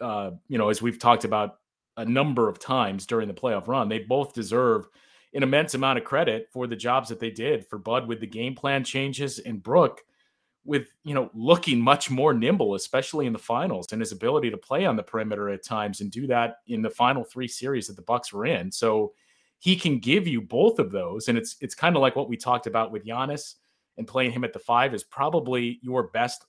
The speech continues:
lineup. But you don't, I don't think you, you don't wanna use it too much in the regular season. And it's, it's gonna be a lot of wear and tear, and he's gonna be playing guys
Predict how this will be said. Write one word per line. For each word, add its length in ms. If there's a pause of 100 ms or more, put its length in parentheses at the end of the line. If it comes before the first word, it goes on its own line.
lineup. 520 (760)
But 140
you 80
don't, 200
I 200
don't 200
think 220 (120)
you, 240 (100)
you 100
don't 180
wanna 180
use 260
it 120
too 160
much 460
in 120
the 60
regular 440
season. 440
And 120
it's, 280
it's 140
gonna 220
be 100
a 80
lot 160
of 60
wear 200
and 120
tear, 180
and 100
he's 80
gonna 140
be 140
playing 320
guys 340